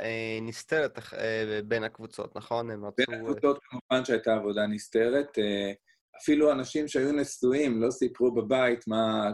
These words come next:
Speaker 2: קורה בצד השני, זה היה די מדהים.
Speaker 1: זה די מדהים, והגילוי היה, אה, סימולטני.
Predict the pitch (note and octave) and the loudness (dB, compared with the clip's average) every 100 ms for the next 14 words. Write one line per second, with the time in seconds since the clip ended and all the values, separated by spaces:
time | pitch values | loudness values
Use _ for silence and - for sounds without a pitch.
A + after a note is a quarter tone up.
0 | - A2 A2 G#2 G2+ G2 G2+ F#2 F2+ F2+ | -2 0 2 0 -2 -2 -2 -8 -8 -4
1 | G#2 A2+ A2 G#2+ F#2+ F#2 F#2 _ _ G#2+ | 0 2 2 0 -6 -8 -14 _ _ -12
2 | G#2+ A2+ A#2+ A2+ G#2 F#2+ - G2+ A2+ A2+ | -4 -4 -2 -2 -4 -4 -14 -6 -2 -2
3 | A2 A2 B2 A#2+ A#2 A#2 A2+ A2+ A2 - | -2 -4 2 2 4 2 2 2 0 -2
4 | G#2 - A#2+ A#2 G#2+ C3 A#2 G2+ G2+ | -6 -6 -10 -8 -4 -2 -2 -6 -12